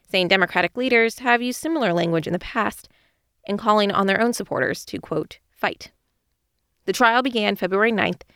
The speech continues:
with Trump facing a single impeachment article for incitement of insurrection regarding the Capitol riot, which left five people dead,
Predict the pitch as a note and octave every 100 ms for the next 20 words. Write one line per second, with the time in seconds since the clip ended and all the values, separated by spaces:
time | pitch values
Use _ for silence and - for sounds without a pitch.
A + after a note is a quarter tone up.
0 | _ _ _ F3+ - A3 A3 G3 G3+ G3+
1 | F#3+ F#3+ A3 A3 B3 A3+ - - E3+ -
2 | E3 - E3 - E3+ - F3+ G#3 F#3+ F3+
3 | F3+ - - - - F#3 _ _ F#3+ F3+
4 | F3 F3+ - F#3+ - F3+ E3 - - -
5 | _ _ _ _ F3+ - F3+ - F#3 F#3
6 | - - D#3 F#3 E3